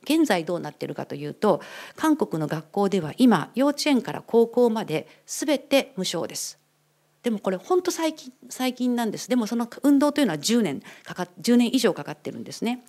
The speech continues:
で、韓国でも先ほどの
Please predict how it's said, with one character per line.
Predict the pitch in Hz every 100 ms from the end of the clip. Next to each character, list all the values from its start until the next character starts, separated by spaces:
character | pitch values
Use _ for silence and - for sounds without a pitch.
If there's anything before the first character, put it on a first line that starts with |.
| - - - - -
で、 | 262
韓 | 339 359
国 | 349 285 233
で | 226
も | 226 277 202 - -
先 | - 226 226
ほ | 226
ど | 226
の | 220 220